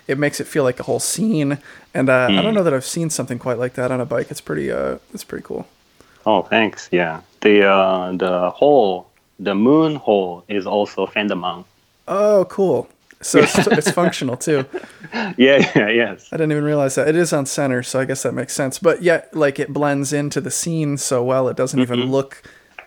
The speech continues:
Speaker 1: um,
Speaker 2: Mm.
Speaker 1: like it's, uh, yeah, it doesn't even look functional, but, uh, of course it is. That's,
Speaker 2: Mm-hmm.
Speaker 1: that's great.
Speaker 2: <laughs> Yeah, thanks.
Speaker 1: There's, um, I, I, I w-, used to play guitar a lot, and one of
Speaker 2: Mm.
Speaker 1: my,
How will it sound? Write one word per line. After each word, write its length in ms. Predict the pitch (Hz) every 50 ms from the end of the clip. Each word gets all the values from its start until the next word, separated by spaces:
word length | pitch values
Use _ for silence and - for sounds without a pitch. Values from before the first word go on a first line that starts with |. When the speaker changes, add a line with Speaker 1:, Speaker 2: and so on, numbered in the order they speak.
| _ _
Speaker 1:
um, 520 | - - 123 120 120 117 107 101 120 127 - _ _ _ - -
Speaker 2:
Mm. 80 | 185 127
Speaker 1:
like 140 | 120 -
it's, 200 | - - - - - _ _ _ _ _ _ -
uh, 120 | 175 - -
yeah, 180 | 226 185 - -
it 60 | -
doesn't 180 | - 147 143 135
even 140 | 123 135
look 160 | 123 131 131 -
functional, 460 | - - 156 151 - - 165 143 139
but, 160 | - - -
uh, 100 | - - -
of 80 | - -
course 260 | - - - - -
it 60 | - -
is. 140 | - -
That's, 180 | - - 104 107
Speaker 2:
Mm-hmm. 100 | 110 101
Speaker 1:
that's 160 | - 71 - -
great. 260 | - - - 58 55
Speaker 2:
<laughs> 80 | - - - - - - - - - - - - - - - - _ _ _ - - - 139 - -
Yeah, 220 | - - - - - -
thanks. 500 | - 135 - - - - - - - - _ _ - _
Speaker 1:
There's, 240 | - 170 175 165 185
um, 500 | 185 165 156 151 143 135 131 131 127 - _ _ _ _ _ _ -
I, 120 | 151 135 - _ _ _ -
I, 100 | 143 135 - -
I 60 | 156 156
w-, 200 | 156 156 151 147
used 220 | 156 165 160 -
to 60 | - 160
play 160 | - 151 139
guitar 340 | 123 131 - - 127 131 135
a 60 | 135
lot, 240 | 131 127 123 123 123
and 180 | 127 120 120
one 160 | 123 135 143 147
of 60 | 139
Speaker 2:
Mm. 20 | 131
Speaker 1:
my, 300 | 120 127 127 127 120